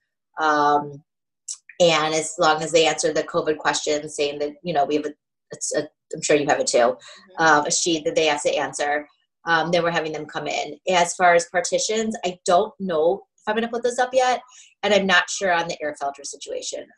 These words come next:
Speaker 1: Um, you know, one of the luxuries that I do have with Lee selling the P P E is that, um, usually all the necessary P P P, it can be tested, and I know what works and what doesn't work.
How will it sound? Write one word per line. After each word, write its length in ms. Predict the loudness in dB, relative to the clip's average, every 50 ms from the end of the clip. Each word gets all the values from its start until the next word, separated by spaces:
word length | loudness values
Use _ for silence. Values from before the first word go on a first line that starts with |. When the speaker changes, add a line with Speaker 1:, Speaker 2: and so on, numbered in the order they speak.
| -6
Speaker 1:
Um, 600 | -2 0 2 4 4 2 2 0 -2 -8 -16 _ _ 0
you 80 | 2
know, 80 | 4 6
one 140 | 6 6 4
of 40 | 4
the 80 | 4
luxuries 400 | 4 2 2 0 -2 -6 -6 -4
that 100 | -2 -2
I 60 | -2
do 180 | -2 -4 -6 -10 -6
have 260 | -4 -2 -2 -2 -2 -4 -10
with 160 | -12 -12 -10
Lee 180 | -10 -10 -8 -6
selling 280 | -4 -4 -2 -2 -4
the 80 | -6 -10 -16
P 100 | -16 -16 -14
P 100 | -14 -14
E 360 | -12 -10 -8 -6 -8 -8 _ _ _ _ _ _ _ _ _ _ 4 4
is 140 | 4 4 4
that, 460 | 0 2 2 2 2 0 -2 -4 -8 _ _ _ -8
um, 540 | -6 -4 -4 -4 -4 -4 -6 -8 -10 -12 -20 _ _ _ -16
usually 760 | -10 -6 -4 -2 -2 -2 -2 -2 0 2 2 2 0 -4 -10 _ _ _ _ _ _ _ _ _ -10 -4
all 220 | -2 0 0 0 0
the 320 | 0 2 2 2 0 -2 _ -10
necessary 680 | -6 -2 0 0 0 0 -4 -8 -6 -2 -2 -2 -2 -4
P 100 | -8 -12
P 140 | -10 -10 -10
P, 320 | -8 -6 -6 -6 -6 -4 -6
it 160 | -6 -8 -6
can 160 | -6 -6 -4
be 80 | -2 0
tested, 500 | 2 4 2 2 4 4 4 6 6 4
and 120 | 4 2
I 80 | 0 2
know 140 | 2 2 2
what 180 | 2 2 2
works 220 | 2 -2 -2 -4 -4
and 80 | -8
what 100 | -8 -4
doesn't 260 | -2 -2 -2 -2 -2 0
work. 280 | 2 2 2 2 0